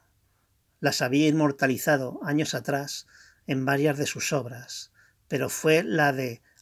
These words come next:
Area Rea la que ellas valoraban más. Allí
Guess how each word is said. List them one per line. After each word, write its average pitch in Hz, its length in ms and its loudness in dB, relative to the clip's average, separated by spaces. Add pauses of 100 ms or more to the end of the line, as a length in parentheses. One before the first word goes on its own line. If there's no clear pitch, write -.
Area 151 720 4
Rea 143 500 -2 (760)
la 139 200 0
que 135 140 -4
ellas 143 300 2
valoraban 139 500 2
más. 123 600 -8 (1120)
Allí 160 560 0